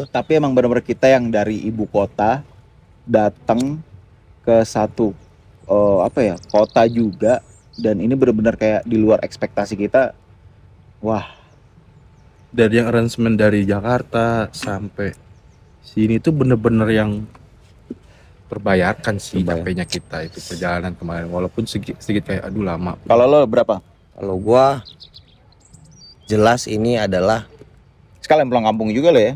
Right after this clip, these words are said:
Speaker 2: Iya.
Speaker 3: Bisa, bisa pulang kampung juga ke sini kan, kebetulan kan. Kalau
Speaker 1: Berapa?
Speaker 3: nilai, nilai buat gua dia adalah seratus satu per sepuluh.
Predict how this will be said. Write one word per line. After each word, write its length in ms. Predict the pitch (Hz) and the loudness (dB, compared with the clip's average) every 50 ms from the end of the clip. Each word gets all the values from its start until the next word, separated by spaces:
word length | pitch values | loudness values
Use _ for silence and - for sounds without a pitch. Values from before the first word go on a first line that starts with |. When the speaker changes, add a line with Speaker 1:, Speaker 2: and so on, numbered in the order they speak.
| - - | -6 -14
Speaker 2:
Iya. 260 | - 151 165 156 113 110 | -14 -12 -10 -10 -10 -6
Speaker 3:
Bisa, 400 | 101 113 113 120 - - 139 107 - 104 104 | -4 -2 -2 -2 0 0 0 0 0 0 -2
bisa 200 | 110 110 101 107 | -2 -4 -4 -6
pulang 260 | 98 - 98 92 92 87 | -6 -4 -4 -4 -4 -4
kampung 400 | 87 95 98 92 87 95 95 90 | -6 -8 -8 -6 -6 -6 -4 -2
juga 240 | 98 117 131 123 | 0 2 4 2
ke 100 | 110 - | 2 2
sini 320 | 107 - 110 110 113 113 104 | -2 -4 -2 0 0 0 0
kan, 200 | 92 95 92 107 | 0 -2 -2 -2
kebetulan 500 | 101 - 95 95 80 - 98 95 90 87 | -6 -4 -6 -6 -4 -2 -2 0 0 0
kan. 180 | 87 87 87 95 98 - - - - - _ _ _ _ | -2 -4 -6 -8 -10 -12 -16 -20 -20 -20 _ _ _ _
Kalau 200 | - 110 117 127 | 0 2 4 4
Speaker 1:
Berapa? 300 | 127 127 131 143 143 139 | 6 4 4 4 2 -2
Speaker 3:
nilai, 60 | - | -4
nilai 240 | - 120 123 120 120 | -4 -6 -4 -4 -4
buat 240 | 131 139 123 117 113 | -2 0 -2 -2 -2
gua 320 | 120 120 131 135 143 147 139 | -2 0 0 2 2 2 0
dia 300 | 135 123 123 131 131 120 | 0 0 2 2 2 0
adalah 560 | 117 113 104 107 107 110 117 123 123 123 120 - - - - - _ _ _ - - - _ - - - - _ _ - - _ _ _ _ _ _ - - _ _ _ _ - _ _ _ _ _ - _ | -2 -2 -2 0 0 0 0 0 -2 -4 -10 -16 -20 -20 -20 -20 _ _ _ -20 -20 -20 _ -20 -20 -20 -20 _ _ -20 -20 _ _ _ _ _ _ -20 -20 _ _ _ _ -20 _ _ _ _ _ -14 _
seratus 460 | - - - - 123 120 113 123 110 | -8 -6 -2 0 0 0 0 -4 -4
satu 380 | - 120 117 - - 131 113 - | -4 -6 -4 0 0 -2 -2 -2
per 160 | - - 123 | -4 -4 -4
sepuluh. 460 | 120 - - _ 123 123 117 107 101 | -4 -4 -10 _ -6 -4 -4 -4 -8